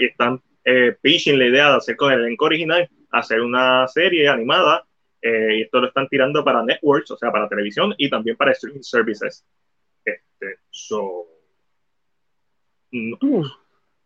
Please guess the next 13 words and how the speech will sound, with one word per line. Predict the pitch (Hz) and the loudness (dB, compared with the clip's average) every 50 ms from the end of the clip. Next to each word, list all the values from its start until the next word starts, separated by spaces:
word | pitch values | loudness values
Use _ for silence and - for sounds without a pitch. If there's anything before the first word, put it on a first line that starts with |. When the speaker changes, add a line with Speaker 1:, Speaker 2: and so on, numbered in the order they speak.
| _ _ _ _ | _ _ _ _
Speaker 1:
Tendría | _ 165 165 165 156 160 165 175 | _ 0 0 2 2 2 2 4
que | 180 202 | 4 4
ver | 214 214 | 4 4
la | 202 202 | 4 4
animación | 202 214 214 208 208 214 | 4 4 2 2 0 0
para | 202 208 156 127 | 0 0 0 2
decir | 117 - 139 135 | 0 -2 -4 -4
si | - 135 | -2 0
lo | 147 147 | 0 0
compro | 147 147 147 147 - 147 143 | 0 -2 -4 -2 0 2 2
o | 143 | 4
lo | 135 120 | 4 2
vendo. | 107 101 98 - 85 | 0 -4 -8 -12 -18